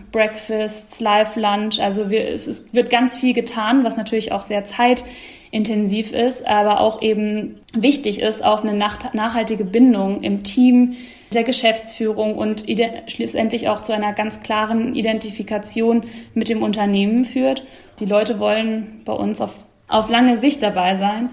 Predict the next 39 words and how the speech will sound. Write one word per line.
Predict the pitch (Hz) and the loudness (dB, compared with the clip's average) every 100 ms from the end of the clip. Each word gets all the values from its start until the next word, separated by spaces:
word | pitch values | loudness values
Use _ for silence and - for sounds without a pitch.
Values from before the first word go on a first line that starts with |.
| - - - - | -10 -20 -20 -6
Und | 220 208 208 208 208 202 | -2 0 0 0 0 0
das | 196 | 0
ist | 214 | -2
für | 233 | -4
mich | 220 - | -4 2
auch | 233 - | 4 4
ein | 240 | 0
Stück | - 202 | -2 -4
Nachhaltigkeit. | 180 185 185 196 196 - 196 196 190 - | -4 -4 -8 -8 -10 -8 -6 -6 -8 -12
Das | 196 | -6
Gleiche | - 202 214 240 | 0 0 2 -2
ist | 220 - | -2 -2
auch, | - 220 226 - | 2 2 2 -2
ähm, | - 220 | -2 -2
in | 220 214 | -2 -4
Bezug | - 240 233 | -4 -6 -2
auf | - 202 | -4 -4
unsere, | 220 214 208 208 208 208 196 - - | -2 -2 -2 -2 0 -2 -4 -14 -10
auf | 170 - | -8 -4
unsere | 214 202 202 202 214 | -4 -2 -2 -4 -6
Partnerschaften. | - 233 262 208 196 - 196 - 233 247 240 - - - | -2 0 0 0 -2 -2 -2 -4 -2 0 0 -8 -18 -10
Uns | 208 202 | -6 -4
ist | 220 | -4
es | 214 - | -6 -8
total | 214 214 208 | -6 -2 0
wichtig, | 214 220 208 | 0 -4 -2
nachhaltige, | 202 208 214 202 202 196 | 0 0 -2 -4 -2 -2
äh, | 202 202 202 - - - | -2 -4 -4 -2 -2 -2
Beziehungen | 196 - 285 220 196 | -2 2 4 4 0
zu | 202 | 0
unseren | 202 190 190 | 0 0 0
Partnern | 190 196 196 202 | 0 -2 0 0
und | 196 | 2
auch | 196 196 | 0 0
zu | 208 | -4
unseren | 202 196 196 196 | -2 0 0 0
Nutzern | 254 - 202 | 0 -2 -4
zu | 190 | -4
schaffen. | 190 196 190 220 | -2 -2 -2 -2